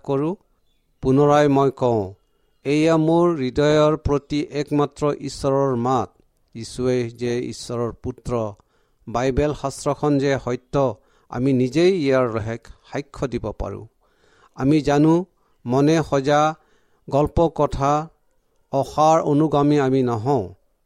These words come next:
ছেকেণ্ড পিতৰ এক অধ্যায় ষোল্ল পদ চাওক। পিতৰে বিশ্বাসীবিলাকক উৎসাহিত কৰি কৈছে,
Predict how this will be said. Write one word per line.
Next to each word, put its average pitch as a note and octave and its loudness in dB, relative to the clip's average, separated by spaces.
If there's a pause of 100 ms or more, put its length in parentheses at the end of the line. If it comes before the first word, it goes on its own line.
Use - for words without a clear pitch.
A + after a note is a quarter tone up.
(100)
ছেকেণ্ড C3 -4
পিতৰ C3 0
এক B2 -10
অধ্যায় B2 -4
ষোল্ল A#2 -8 (100)
পদ A#2 -6
চাওক। G2+ -10 (720)
পিতৰে D#3+ 2
বিশ্বাসীবিলাকক D#3 -2
উৎসাহিত D3+ -6
কৰি D3+ -2
কৈছে, D#3 -2